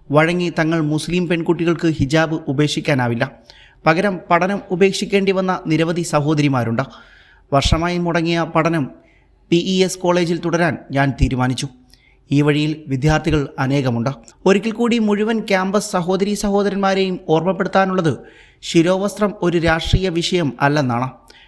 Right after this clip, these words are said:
വളരെ കൃത്യമായി അത് വിശ്വാസത്തിൻ്റെ കാര്യമാണെന്നും മസ്കൻ പറയുന്നു. ഹിജാബ് വിരുദ്ധ പ്രചരണവും പ്രക്ഷോഭങ്ങളും ശക്തമായ വേളയിൽ അസൈൻമെന്റ് സമർപ്പിക്കാൻ വേണ്ടിയാണ് അന്ന് താൻ കോളേജിൽ പോയതെന്ന്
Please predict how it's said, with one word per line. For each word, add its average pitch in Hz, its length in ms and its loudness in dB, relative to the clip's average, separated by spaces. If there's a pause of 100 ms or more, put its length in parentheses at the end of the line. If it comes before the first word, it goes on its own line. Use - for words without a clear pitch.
(160)
വളരെ 147 320 2
കൃത്യമായി 175 520 0
അത് 160 140 0 (200)
വിശ്വാസത്തിൻ്റെ 165 680 -2
കാര്യമാണെന്നും 165 600 0 (480)
മസ്കൻ 135 380 -2 (220)
പറയുന്നു. 131 320 2 (340)
ഹിജാബ് 202 340 2
വിരുദ്ധ 226 220 0
പ്രചരണവും 208 580 0 (100)
പ്രക്ഷോഭങ്ങളും 196 600 0
ശക്തമായ 196 500 0
വേളയിൽ 185 400 0 (180)
അസൈൻമെന്റ് 180 500 -2
സമർപ്പിക്കാൻ 185 480 -2
വേണ്ടിയാണ് 175 480 0 (140)
അന്ന് 143 260 0
താൻ 151 140 0
കോളേജിൽ 147 440 0
പോയതെന്ന് 151 440 0